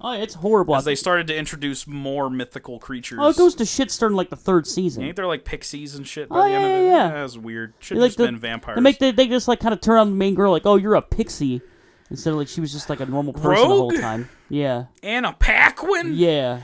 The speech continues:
Speaker 2: Is a pixie?
Speaker 1: Yeah.
Speaker 2: I thought she was a vampire.
Speaker 1: No.
Speaker 2: Didn't she turn into a vampire?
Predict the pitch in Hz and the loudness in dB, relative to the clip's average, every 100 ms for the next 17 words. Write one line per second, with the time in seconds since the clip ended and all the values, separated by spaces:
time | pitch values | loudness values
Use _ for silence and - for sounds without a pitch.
0 | - _ 180 139 - 262 - - 320 254 | -14 _ -10 -8 -4 -6 -4 -6 -6 -6
1 | 151 156 147 131 131 - 233 240 190 156 | -2 0 0 -2 -4 -12 -16 -14 -12 -10
2 | 165 160 107 104 110 135 143 135 120 120 | -10 -12 -14 -14 -12 -2 0 0 -2 -4
3 | - _ _ _ _ _ _ _ _ _ | -12 _ _ _ _ _ _ _ _ _
4 | _ _ _ _ 139 143 135 143 139 160 | _ _ _ _ -18 -16 -16 -12 -10 -10
5 | 175 175 185 180 196 202 | -12 -14 -16 -14 -16 -16